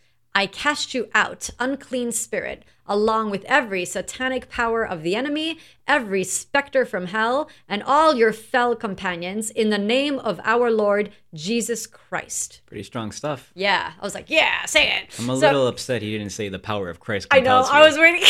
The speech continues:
Speaker 1: <laughs>
Speaker 2: <laughs>
Speaker 1: I was like, "Say it. Say it."
Speaker 2: Please, you
Speaker 1: No.
Speaker 2: have to.
Speaker 1: <laughs>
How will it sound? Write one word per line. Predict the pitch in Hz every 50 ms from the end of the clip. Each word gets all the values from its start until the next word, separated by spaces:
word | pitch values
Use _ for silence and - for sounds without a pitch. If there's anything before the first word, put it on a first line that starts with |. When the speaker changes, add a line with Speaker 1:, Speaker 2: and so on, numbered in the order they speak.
| - - - - - -
Speaker 1:
<laughs> |
Speaker 2:
<laughs> | 175 131 - - 180 - - 196 175 - - 196 175
Speaker 1:
I | - - - - -
was | 277 294
like, | 311 -
"Say | - - 320 214 202 - - - - - -
it. | - 175 180
Say | - - - - - 139 139 262 226 220 214 220 214 208
it." | - -
Speaker 2:
Please, | 339 - 320 330 330 - 294 254 247
you | 262
Speaker 1:
No. | 269 269
Speaker 2:
have | 269 262 180 - - -
to. | - 254 - 392 370
Speaker 1:
<laughs> | -